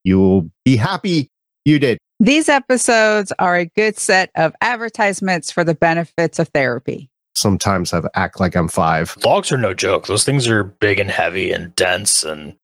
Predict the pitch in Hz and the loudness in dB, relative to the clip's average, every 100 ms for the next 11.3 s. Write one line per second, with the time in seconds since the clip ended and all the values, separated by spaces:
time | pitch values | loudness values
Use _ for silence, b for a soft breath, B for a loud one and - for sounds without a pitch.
0 | _ _ _ _ _ _ 101 104 107 101 | _ _ _ _ _ _ 0 2 0 0
1 | 98 113 113 107 92 95 95 101 - 98 | 0 2 2 2 2 2 -2 -6 -2 0
2 | 104 - 131 - 92 - - - 92 80 | 0 -2 -2 0 0 0 -2 -2 0 0
3 | 87 98 - _ _ _ - 196 269 - | -2 -4 -10 _ _ _ 2 4 4 0
4 | - 285 240 - - 185 190 208 233 - | -2 0 0 -4 0 2 2 2 -4 -8
5 | - 254 254 262 247 - - _ _ _ | -2 2 2 2 0 -4 -6 _ _ _
6 | _ 175 170 240 294 311 294 - - - | _ 2 4 4 2 0 -2 -4 -2 2
7 | 202 254 _ 294 294 302 - 294 294 294 | 2 0 _ 2 2 2 2 2 4 2
8 | 277 320 262 277 285 285 294 - _ 220 | 0 2 4 4 2 0 -2 -6 _ 0
9 | 196 180 175 151 170 165 151 - 170 190 | 2 2 2 0 2 2 0 -2 -2 0
10 | 190 185 185 175 165 - 175 160 151 160 | 0 0 -2 -2 -2 -2 -2 -2 0 0
11 | 156 147 147 | 2 0 -2